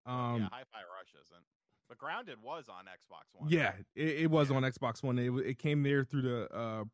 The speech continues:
Speaker 2: preview program, and it's just been
Speaker 1: Yeah.
Speaker 2: updated over, uh, time. Um, but this, this update, you know,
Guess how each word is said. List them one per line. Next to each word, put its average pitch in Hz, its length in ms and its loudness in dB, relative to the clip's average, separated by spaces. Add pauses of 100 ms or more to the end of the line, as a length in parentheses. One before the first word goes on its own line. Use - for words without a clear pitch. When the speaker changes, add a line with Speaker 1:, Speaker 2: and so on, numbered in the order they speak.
(120)
Speaker 2:
preview 139 260 0
program, 117 460 2
and 117 80 4
it's 117 220 2
just 117 140 -6
been 120 200 0
Speaker 1:
Yeah. 120 80 2
Speaker 2:
updated 120 260 0
over, 110 560 0
uh, 107 340 0
time. 120 380 2 (580)
Um, 135 500 6 (920)
but 151 280 6
this, 247 300 4
this 165 360 6
update, 175 600 4
you 160 100 4
know, 143 340 8